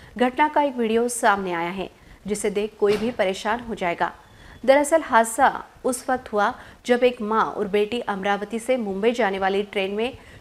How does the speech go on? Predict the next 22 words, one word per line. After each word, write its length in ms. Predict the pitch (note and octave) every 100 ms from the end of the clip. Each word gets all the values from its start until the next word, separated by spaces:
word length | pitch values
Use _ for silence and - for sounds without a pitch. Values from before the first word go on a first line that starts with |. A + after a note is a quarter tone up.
| -
चढ़ने 340 | B3+ A#3 C4+
का 140 | D#4 D4+
प्रयास 400 | - F3 G3 -
कर 120 | F#3
रही 140 | F#3
थी। 220 | F3 F#3 - - - - -
बेटी 280 | A3 B3+ D4+
तो 120 | D#4+
आराम 340 | - A#3 A#3 B3
से 160 | C#4 B3+
बोगी 320 | G#3 G3+ A#3+
में 120 | C#4
चढ़ 260 | C4 G3 F#3
गई, 240 | G3+ C4
लेकिन 320 | A3 G3 A3
जब 220 | G#3 G#3+ G3+
महिला 320 | F#3 G#3+ B3+
ट्रेन 280 | C4 G3+ G#3
में 140 | A3+
चढ़ 220 | A#3+ G3+
रही 240 | F3+ F#3 G3+
थी 280 | - A3